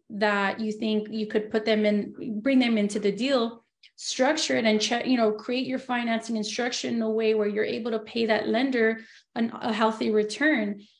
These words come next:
And you present that opportunity to a private lender and you say, "Look, this is the property that I'm getting. This is what I plan to do with it. This is my exit strategy. Th-, there's an opportunity to lend on this and make really great money. Is this something that you're interested in?" Now, they can fund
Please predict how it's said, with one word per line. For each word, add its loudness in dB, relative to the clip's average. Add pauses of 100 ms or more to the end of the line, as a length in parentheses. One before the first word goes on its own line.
(120)
And 0
you 4
present -4
that 2
opportunity 0
to -4
a -2
private -2
lender 0
and 0
you 0
say, -4
"Look, -2
this 0
is -6
the -4
property -4
that 0
I'm 0
getting. 0 (360)
This -2
is -4
what -2
I -2
plan -2
to -6
do 2
with 0
it. 0
This -2
is -4
my 0
exit -4
strategy. -2 (960)
Th-, 6
there's 2
an 2
opportunity 0
to -6
lend 0
on 2
this -2
and -2
make -6
really 2
great -2
money. -2 (240)
Is -4
this -2
something -2
that 0
you're -4
interested -2
in?" 0
Now, -4
they 4
can 6
fund 0